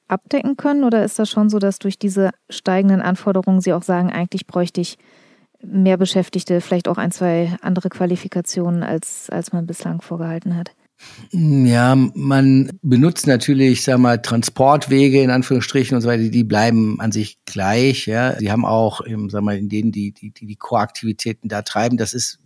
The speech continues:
Speaker 2: das kann man wahrscheinlich mit den Bordmitteln an vielen Stellen tun. Wo man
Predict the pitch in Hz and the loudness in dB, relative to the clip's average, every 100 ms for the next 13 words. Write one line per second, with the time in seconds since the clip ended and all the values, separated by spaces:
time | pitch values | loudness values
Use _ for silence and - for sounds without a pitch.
0 | - - 120 - 143 135 123 - 131 131 | -18 -6 -6 0 2 2 2 0 0 2
1 | 123 127 127 113 120 131 135 120 117 117 | 0 0 -2 0 0 0 -2 -2 -4 -8
2 | - 131 123 - 117 104 151 131 135 131 | -6 -4 -4 -4 -6 -4 -4 2 4 6
3 | 131 | 4